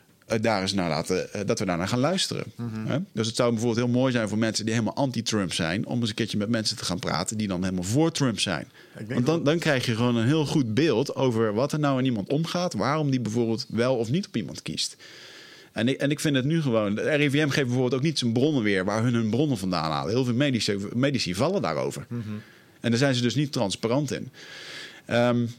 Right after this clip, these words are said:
Speaker 1: een ander ding is bijvoorbeeld dat er in Nederland nu wordt gezegd, er is nu in één keer een wet aangenomen die ervoor zorgt dat de journalistiek niet meer volledige inzage krijgt over waar, eh,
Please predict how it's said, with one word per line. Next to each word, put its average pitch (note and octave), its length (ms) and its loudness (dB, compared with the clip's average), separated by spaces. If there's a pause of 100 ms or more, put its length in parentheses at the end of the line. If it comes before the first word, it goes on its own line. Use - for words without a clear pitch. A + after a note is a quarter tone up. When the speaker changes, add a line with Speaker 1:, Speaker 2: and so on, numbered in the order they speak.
(360)
Speaker 1:
een C3+ 100 2
ander E3+ 240 4
ding A#2 160 4
is G#2+ 80 0
bijvoorbeeld A#2 420 2
dat C3+ 140 -2
er - 80 -2
in A#2+ 80 2
Nederland G2 300 2
nu B2 100 2
wordt A2 180 0
gezegd, G2+ 380 -2 (760)
er A#2+ 100 0
is A#2 80 2
nu B2 120 2
in A#2+ 80 2
één A2+ 120 2
keer G#2+ 120 -2
een G2+ 100 0
wet D3+ 180 2
aangenomen C3+ 680 0
die B2+ 120 2
ervoor A2 200 -2
zorgt D#3+ 340 2
dat A2+ 160 0
de G2+ 120 -4
journalistiek B2+ 880 2 (880)
niet F3+ 280 2
meer E3 240 2
volledige C#3 480 2
inzage D3 560 2
krijgt B2+ 560 0 (100)
over A#2+ 360 2
waar, B2+ 400 4 (100)
eh, - 120 -8